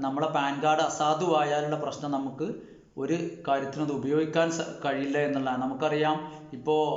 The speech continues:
ഏഹ്, നാഷണലൈസ്ഡ് ബാങ്കിലൊക്കെ അക്കൗണ്ട് ഓപ്പൺ ചെയ്യണമെങ്കിൽ പാൻ കാർഡ് നിർബന്ധമാണ്. അതുപോലെ തന്നെ ഇൻകം ടാക്സ് റിട്ടേൺ ചെയ്യണമെങ്കിൽ പാൻ കാർഡ് നിർബന്ധമാണ്. നമുക്ക് വലിയ സാമ്പത്തിക ഇടപാടുകൾ നടത്തണമെങ്കിൽ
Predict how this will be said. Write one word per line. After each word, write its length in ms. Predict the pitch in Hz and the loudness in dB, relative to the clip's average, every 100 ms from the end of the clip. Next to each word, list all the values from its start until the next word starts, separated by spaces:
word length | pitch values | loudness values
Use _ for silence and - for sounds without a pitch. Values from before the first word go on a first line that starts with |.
| - - - - - 131 | -4 -8 -16 -20 -14 -6
ഏഹ്, 420 | 135 131 123 123 | -4 -4 -6 -2
നാഷണലൈസ്ഡ് 560 | 139 147 160 160 160 160 | -2 0 0 0 0 0
ബാങ്കിലൊക്കെ 460 | 147 147 156 156 156 | 2 2 2 2 0
അക്കൗണ്ട് 640 | 151 139 - 156 165 170 | -2 -6 -4 0 2 4
ഓപ്പൺ 320 | 156 - 165 | 4 4 2
ചെയ്യണമെങ്കിൽ 480 | 156 147 139 156 160 | 2 2 0 -2 0
പാൻ 280 | 135 135 139 | 0 2 2
കാർഡ് 240 | 147 147 | 2 2
നിർബന്ധമാണ്. 720 | 127 120 143 143 127 127 190 - - - - _ | -2 -2 -2 0 0 -2 -4 -10 -20 -20 -20 _
അതുപോലെ 440 | 143 143 151 151 156 | -6 -2 0 0 0
തന്നെ 180 | 156 156 | 0 -2
ഇൻകം 460 | 151 139 147 175 | -2 -2 0 4
ടാക്സ് 320 | 165 160 - | 4 4 0
റിട്ടേൺ 320 | 151 - 160 165 | -2 0 0 2
ചെയ്യണമെങ്കിൽ 380 | 156 151 156 | 2 0 -2
പാൻ 280 | 156 139 139 | 0 0 0
കാർഡ് 200 | 151 151 | 0 0
നിർബന്ധമാണ്. 800 | 143 123 147 147 139 127 143 - | -2 -2 -2 0 0 -2 -4 -6
നമുക്ക് 220 | 135 127 | -8 -6
വലിയ 420 | 165 139 139 165 | -2 -2 0 0
സാമ്പത്തിക 540 | 180 156 147 147 170 156 | 2 2 2 -2 0 0
ഇടപാടുകൾ 440 | 139 143 147 151 | 2 2 2 2
നടത്തണമെങ്കിൽ 640 | 147 131 143 139 139 175 | 2 -2 -2 -4 -4 -6